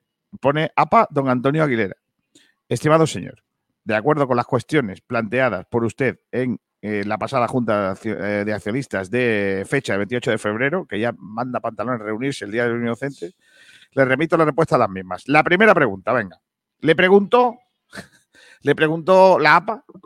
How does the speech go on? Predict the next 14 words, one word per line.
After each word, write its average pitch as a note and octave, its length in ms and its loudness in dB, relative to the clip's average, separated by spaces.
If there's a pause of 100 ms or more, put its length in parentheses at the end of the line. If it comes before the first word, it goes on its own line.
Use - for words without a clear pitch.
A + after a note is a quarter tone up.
(560)
al D#3 360 6
Málaga. B2+ 460 -2 (880)
"Aparte G#3+ 480 6
de A3+ 240 8 (300)
seiscientos G3 460 2
noventa F3+ 240 4
y - 20 0
cinco E3 240 0
mil D#3 160 2
euros C3+ 300 6
de C3 120 0
despido D#3+ 360 2
del D#3 100 4
personal, C#3 420 -2